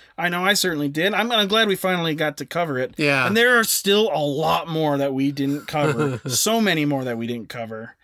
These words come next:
Speaker 1: I thought we were gonna be able to rapid fire just
Speaker 2: Oh,
Speaker 1: go all these,
Speaker 2: yeah?
Speaker 1: but the stories are s-, too, you know, I want,
Speaker 2: It's too neat, yeah.
Speaker 1: I want all this, the stories to have, to be really good stories, so
Speaker 2: Yeah.
Speaker 1: I wanted to tell 'em all the way it should be.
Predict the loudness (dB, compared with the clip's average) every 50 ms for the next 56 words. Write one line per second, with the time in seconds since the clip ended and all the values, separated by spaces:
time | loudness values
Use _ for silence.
0 | _ _ _ _ _ _ -4 -2 0 0 0 2 2 0 0 0 0 0 0 0
1 | -2 -2 -4 -4 -2 0 0 0 -2 -2 -2 -2 0 0 0 -2 -4 -10 -8 -6
2 | -4 -2 0 0 2 0 0 -2 -4 -8 _ _ -16 -12 -10 -8 -8 -8 -10 -12
3 | -14 -14 -16 -16 _ -8 -2 0 2 2 4 4 2 2 0 0 -2 -2 -2 -2
4 | 0 0 0 0 0 0 -2 -4 -6 -8 -10 -12 -6 -6 -6 -6 -6 -10 -14 -16
5 | -16 -16 _ _ -14 -10 -8 -6 -4 -2 0 0 0 0 -2 -2 0 0 2 2
6 | 2 2 2 0 0 0 2 2 4 4 4 4 4 2 2 2 0 -2 -4 -4
7 | -8 -8 -8 -6 -4 -4 -6 -6 -6 -6 -8 -8 -8 -8 -10 -12 -20 -20 _ _
8 | _ _ _ -20 _ _ _ -20 -20 -18 -16 -10 -6 -4 -2 -2 -2 -4 -4 -4
9 | -4 -4 -4 -4 -2 0 2 2 2 0 -2 -4 -4 -4 -4 -6 -6 -10 -12 -8
10 | -6 -4 -2 -2 -2 -4 -6 -10 -16 -14 -8 -6 -4 -4 -4 -4 -4 -2 0 0
11 | 0 0 -2 -4 -8 -8 -6 -4 -2 -2 -2 0 0 0 0 0 -2 -4 -4 -4
12 | -6 -6 -10 -10 -10 -10